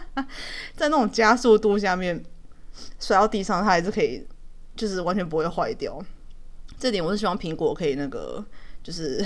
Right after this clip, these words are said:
<laughs> 跟进一下。<laughs> 没，没有啦。<laughs> 就，就他们就是，呃，在那个时候，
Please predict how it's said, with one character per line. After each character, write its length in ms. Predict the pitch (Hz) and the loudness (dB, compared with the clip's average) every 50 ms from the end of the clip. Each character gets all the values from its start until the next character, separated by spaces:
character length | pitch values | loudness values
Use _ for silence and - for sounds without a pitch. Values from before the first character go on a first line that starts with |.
| - - - | -2 -4 -6
<laughs> 140 | - - - - | -6 -4 -2 -2
跟 140 | - 202 | -2 0
进 220 | - 202 208 160 147 | 0 0 -2 -2 -2
一 20 | |
下。 360 | 151 - 165 127 - 170 - - - | -2 -2 -4 -4 -4 -6 -6 -6 -6
<laughs> 180 | - - - - | -6 -6 -4 -4
没， 100 | 165 - - - | -2 -2 -2 -2
没 160 | - 190 180 220 | -2 0 2 2
有 140 | 175 151 | 2 2
啦。 180 | 147 175 - - - - - - - - - 240 240 240 | 0 -2 -4 -6 -8 -8 -8 -8 -4 0 2 4 4 2
<laughs> 540 | - - - - - - - - - - - | 0 -4 -6 -6 -8 -8 -8 -8 -10 -2 0
就， 100 | 311 330 | 0 2
就 140 | 320 349 320 | 2 0 0
他 160 | 294 320 339 | 2 2 2
们 100 | 302 240 | 2 2
就 140 | 285 311 294 | 2 2 2
是， 180 | 294 254 226 - - - - - - - - - - - | 2 0 -2 -4 -8 -10 -10 -10 -10 -10 -8 -8 -8 -4
呃， 180 | - 196 190 202 | -2 -2 -2 2
在 160 | 240 285 294 | 2 4 4
那 100 | 277 294 | 6 6
个 100 | 254 247 | 6 4
时 200 | 240 - 180 202 | 4 2 0 2
候， 400 | 226 240 220 214 202 185 - | 4 4 4 4 4 2 0